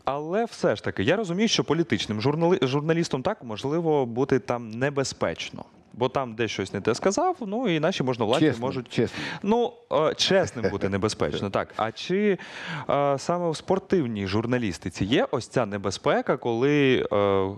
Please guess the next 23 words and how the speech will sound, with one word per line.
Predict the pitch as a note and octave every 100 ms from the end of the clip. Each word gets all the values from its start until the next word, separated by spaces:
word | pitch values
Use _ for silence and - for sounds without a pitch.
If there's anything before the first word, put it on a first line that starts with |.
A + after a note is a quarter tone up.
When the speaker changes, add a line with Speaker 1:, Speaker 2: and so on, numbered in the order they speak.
| -
Speaker 1:
хазяїн | - A#2 B2+ A2+ G2+
клубу | - G#2+ E3 G3+ C3 F2 F2+
може | G2 A2 G#2+ F2+ E2
тобі | - F2 A2+
от | F#2+ E2+
щось | - G2+
реально | F#2+ G2+ B2
заподіяти? | G2+ - G2+ E2+ D#2+ - - - - -
Speaker 2:
<laughs> | E2+
В |
моїй | A#2+ A2 C3 B2
біографії | A#2 G#2+ A#2 A2+ G2+
це | - G2
було. | F#2+ F#2+ G2+ - - - - - - -
Було, | F2+ A#2 B2+ B2+ B2 G#2+ A2
е, | G#2+ G2
пам'ятаєте, | - A2+ A#2 B2 A#2 G2 G2 -
це, | G2+ F2+ D#2+ D#2+
пам'ятаєте, | - C#2+ - B2 B2 -
можливо, | D#2 D#2 E2 D2+ D#2
ж | D#2 D#2
молоді | D#2 E2+ F#2+ A#2+
люди, | A#2 G2